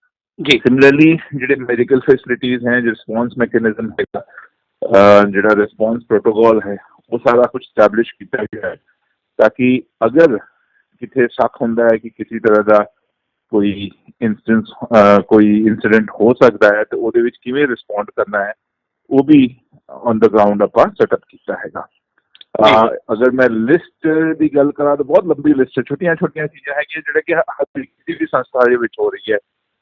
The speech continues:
Speaker 2: ਜਿਵੇਂ ਕਿ ਸਕਰੀਨਿੰਗ ਹੋਇਆ, ਜਿਵੇਂ ਕਿ ਮਾਸਕ ਹੋਇਆ, ਮਾਸਕ ਦੇ ਬਾਰੇ ਜੇਲ੍ਹ, ਅਹ, ਪ੍ਰਸ਼ਾਸਨ ਆਪਣਾ ਮਾਸਕ, ਆਪਾਂ ਜੇਲ੍ਹਾਂ ਦੇ ਵਿੱਚ ਹੀ ਮਾਸਕ ਬਹੁਤ ਬਣਾ ਲਿਆ ਹੈਗਾ, ਜਿਹੜਾ ਕਿ ਹਰ ਕੈਦੀ ਨੂੰ ਦਿੱਤਾ ਗਿਆ, ਦੋ-ਦੋ ਮਾਸਕ ਦਿੱਤਾ ਗਿਆ, ਇੱਕ ਇੱਕ ਦਿਨ ਪਾਉਂਦੇ ਨੇ, ਦੂਜਾ ਧੋਂਦੇ ਨੇ ਔਰ ਦੂਜਾ ਦੂਜੇ ਦਿਨ ਪਾਉਂਦੇ ਨੇ।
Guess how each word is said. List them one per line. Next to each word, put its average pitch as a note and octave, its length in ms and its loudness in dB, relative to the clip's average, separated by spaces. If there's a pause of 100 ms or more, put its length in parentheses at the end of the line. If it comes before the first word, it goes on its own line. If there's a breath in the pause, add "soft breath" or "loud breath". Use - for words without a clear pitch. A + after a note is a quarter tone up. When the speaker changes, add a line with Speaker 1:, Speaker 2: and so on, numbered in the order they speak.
Speaker 2:
ਜਿਵੇਂ A#2+ 260 2
ਕਿ A#2 140 -4
ਸਕਰੀਨਿੰਗ A2+ 500 -8
ਹੋਇਆ, G#2+ 340 6
ਜਿਵੇਂ A2 300 -2
ਕਿ G#2+ 140 -6
ਮਾਸਕ G2+ 500 -2
ਹੋਇਆ, G#2+ 180 0
ਮਾਸਕ G#2 520 -6
ਦੇ - 20 0
ਬਾਰੇ G#2+ 300 4 (480 soft breath)
ਜੇਲ੍ਹ, A#2+ 400 6
ਅਹ, A#2 720 -2
ਪ੍ਰਸ਼ਾਸਨ A#2 580 -2 (120)
ਆਪਣਾ C3+ 300 -2
ਮਾਸਕ, A#2+ 360 -2
ਆਪਾਂ A#2+ 180 -2
ਜੇਲ੍ਹਾਂ A#2+ 360 0
ਦੇ C3 80 -4
ਵਿੱਚ C3 340 -6
ਹੀ D3+ 60 -8
ਮਾਸਕ A#2+ 400 -4
ਬਹੁਤ A2+ 260 0
ਬਣਾ G#2 220 -2
ਲਿਆ G#2 120 -2
ਹੈਗਾ, G#2+ 280 -4 (440)
ਜਿਹੜਾ G#2 180 0
ਕਿ A#2 120 -6
ਹਰ G#2+ 180 0
ਕੈਦੀ G#2 300 -6
ਨੂੰ G#2 140 -8
ਦਿੱਤਾ G2+ 300 -4
ਗਿਆ, G#2 200 4
ਦੋ-ਦੋ G2+ 260 2
ਮਾਸਕ G#2 260 2
ਦਿੱਤਾ G2+ 240 0
ਗਿਆ, A2 160 0 (100)
ਇੱਕ A2+ 260 0
ਇੱਕ G2 140 -4
ਦਿਨ G#2+ 160 -8
ਪਾਉਂਦੇ A#2 360 -6
ਨੇ, B2 60 -12 (180)
ਦੂਜਾ G2+ 220 -4
ਧੋਂਦੇ G#2+ 340 -8 (100)
ਨੇ B2 60 -10 (540)
ਔਰ G#2 100 -8
ਦੂਜਾ G2+ 220 0
ਦੂਜੇ G2 240 -4
ਦਿਨ F#2+ 220 -4
ਪਾਉਂਦੇ F#2+ 360 -2
ਨੇ। F#2+ 80 -6